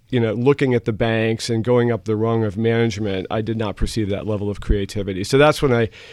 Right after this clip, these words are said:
fell in love with business, um, and then, you know, decided to go back to that region for law school. I was lucky enough to get into Stanford,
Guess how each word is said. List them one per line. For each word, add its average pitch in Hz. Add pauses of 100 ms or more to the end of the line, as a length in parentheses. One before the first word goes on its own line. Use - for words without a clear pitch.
(140)
fell 135
in 131
love 127
with 113
business, 117
um, 107
and 117
then, 113
you 107
know, 107
decided 110
to 110
go 107
back 110 (300)
to 123
that 104
region 113
for 107
law 107
school. 107
I -
was 101
lucky 110
enough 104
to 101
get 101
into 104
Stanford, 101